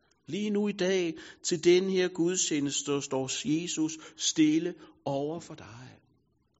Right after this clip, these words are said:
For at møde dig og høre, hvad du siger.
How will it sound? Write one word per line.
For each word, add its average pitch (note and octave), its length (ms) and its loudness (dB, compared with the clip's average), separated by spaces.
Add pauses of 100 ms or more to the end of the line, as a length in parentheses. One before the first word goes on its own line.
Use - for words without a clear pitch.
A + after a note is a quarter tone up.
(360)
For D3 140 2
at D3+ 60 2
møde E3+ 380 4
dig D3+ 200 -14 (680)
og C#3 160 4
høre, D#3+ 380 8
hvad C3 200 -4
du G#2+ 100 -10
siger. F3+ 560 -6